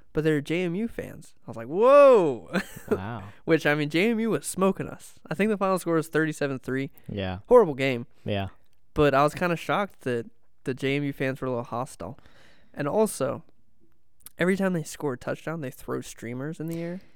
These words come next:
Speaker 2: Yes.
Speaker 1: Have you seen that?
Speaker 2: So
Speaker 1: Streamers were all over the stadium.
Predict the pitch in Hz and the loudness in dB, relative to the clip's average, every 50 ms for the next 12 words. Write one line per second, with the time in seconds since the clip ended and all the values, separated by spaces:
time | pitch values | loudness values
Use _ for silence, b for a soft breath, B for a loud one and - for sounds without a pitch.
0 | b - - - 123 131 120 101 - - 147 151 156 - 175 170 175 180 180 - | b -14 -4 0 2 2 2 2 -2 -2 -4 -4 -2 -2 -4 -2 -2 -4 -4 -6
1 | - - - - - - - 135 127 127 123 120 117 113 110 110 110 214 220 226 | -10 -12 -10 -10 -8 -4 -2 0 0 0 0 0 -2 -2 -4 -2 0 2 2 2
2 | 214 202 180 170 165 160 147 - - - 151 160 165 165 170 160 160 156 147 147 | 2 0 0 -2 -2 -4 -4 -4 -4 -4 -2 0 2 2 2 2 0 -2 -2 -4
3 | - - - 127 127 127 127 127 127 127 127 143 | -6 -6 -6 -6 -4 -4 -4 -4 -4 -6 -8 -10